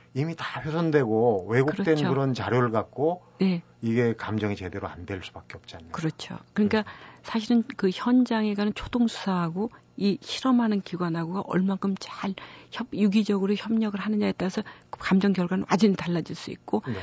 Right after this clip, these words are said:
Speaker 2: 또 이 실험하는 사람들이 가서 현장 가서 보는 눈은 또 다른 눈이거든요.
Speaker 1: 음.
Speaker 2: 그래서 현장을 가서 볼 수 있다라는 건 정말 중요한 역할이고 저는 법의관들이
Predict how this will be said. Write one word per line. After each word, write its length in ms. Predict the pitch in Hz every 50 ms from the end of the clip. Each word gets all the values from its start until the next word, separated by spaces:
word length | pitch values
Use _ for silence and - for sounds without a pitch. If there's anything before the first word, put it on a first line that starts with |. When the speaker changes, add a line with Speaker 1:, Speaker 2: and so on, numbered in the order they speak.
| - - - - -
Speaker 2:
또 80 | 220
이 120 | 233 233 233
실험하는 540 | - - - - 277 269 254 254 240 233 214
사람들이 440 | 214 208 208 202 196 190 190 202
가서 280 | 202 - - 180 - 196
현장 360 | - - 226 240 220 226 208
가서 180 | 202 190 175 -
보는 300 | - 196 196 190 185 185
눈은 200 | 180 185 214 214 -
또 140 | - 175 -
다른 280 | 240 202 190 170 175
눈이거든요. 580 | 170 160 156 160 160 165 165 - - 156 147 113
Speaker 1:
음. 140 | 92 - - - - - - - -
Speaker 2:
그래서 180 | - 208 190
현장을 380 | - 220 226 220 208 208 202 196
가서 160 | 190 185 180 -
볼 120 | - 185 180
수 140 | - - 175
있다라는 500 | - - - 175 170 170 170 170 170 170
건 160 | 190 196 190 - - - - - -
정말 300 | - - 202 202 202 190
중요한 480 | - - - 185 180 175 175 160 156
역할이고 460 | 160 160 - - 170 160 175 165 185 185
저는 280 | - 185 202 208 202 - - - - - - - -
법의관들이 960 | - 180 180 170 208 202 202 190 - 190 180 180 175 175 180 170 190 208 202